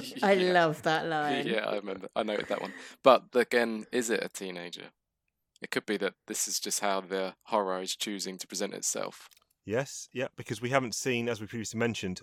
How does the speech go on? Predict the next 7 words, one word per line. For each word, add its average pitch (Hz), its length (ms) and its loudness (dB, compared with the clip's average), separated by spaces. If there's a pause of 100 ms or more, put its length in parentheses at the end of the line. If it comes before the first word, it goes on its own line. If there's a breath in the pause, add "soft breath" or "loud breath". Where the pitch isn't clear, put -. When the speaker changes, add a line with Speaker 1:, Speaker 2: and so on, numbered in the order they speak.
Speaker 3:
all 127 180 -2
these 110 220 0
dead 113 360 4 (680)
half 110 680 2
creature 117 380 -2
things 95 420 -4
were 101 400 4